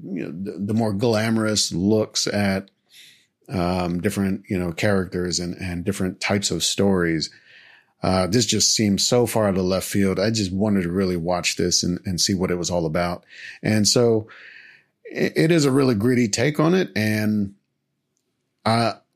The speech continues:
I would say it's, it's maybe a recommendation. Depends on how much you, you know, how much you wanna buy the premise of Nicole Kidman being such this hard-edged, just,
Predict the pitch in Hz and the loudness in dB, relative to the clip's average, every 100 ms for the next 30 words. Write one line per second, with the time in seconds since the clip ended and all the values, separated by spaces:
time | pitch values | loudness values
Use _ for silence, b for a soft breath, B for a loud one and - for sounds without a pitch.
0 | _ 101 117 120 - 127 120 117 117 117 | _ 0 2 2 2 2 2 2 0 0
1 | - 101 - - 113 101 104 107 123 139 | -2 -2 -2 -2 -2 0 0 4 4 4
2 | 156 147 147 160 139 139 156 151 170 127 | 4 2 2 2 2 2 2 2 2 2
3 | 104 139 127 117 101 110 110 107 107 - | 2 2 2 4 2 2 0 0 0 -2
4 | 113 107 104 104 98 - _ _ _ _ | -2 2 2 2 -2 -4 _ _ _ _
5 | _ 110 90 82 139 143 131 - 120 107 | _ 0 0 0 2 2 2 2 2 2
6 | 117 104 82 107 104 95 85 87 _ b | 2 0 0 0 0 0 -2 -6 _ b
7 | b b b b 104 110 - 107 73 65 | b b b b -6 -6 -4 -2 -2 -4
8 | - - - _ b b b b _ - | -6 -8 -10 _ b b b b _ -2
9 | 101 92 104 123 107 95 110 101 90 92 | 0 2 0 2 2 0 0 0 0 0
10 | 101 98 90 104 - - 92 - - - | 0 0 0 -2 -2 -2 -2 -2 -2 0
11 | 101 98 92 95 85 87 - - 98 - | 2 2 0 0 -2 -6 -6 -4 -4 -4